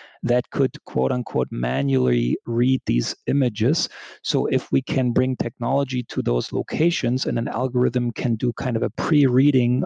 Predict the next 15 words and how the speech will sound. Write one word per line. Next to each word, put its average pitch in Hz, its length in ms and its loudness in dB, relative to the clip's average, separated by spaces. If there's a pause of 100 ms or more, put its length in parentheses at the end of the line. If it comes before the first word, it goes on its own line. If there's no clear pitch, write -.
of 113 160 -2
an 117 80 0
imaging 123 420 2
study, 120 400 0
that 120 200 0
would 120 140 0
be - 120 -2
very 117 260 -2
helpful. - 520 -6 (1120)
Even 196 340 6
without 156 440 2
the - 100 -2
geographic 117 640 -2
challenge, 127 500 -4
if - 260 -10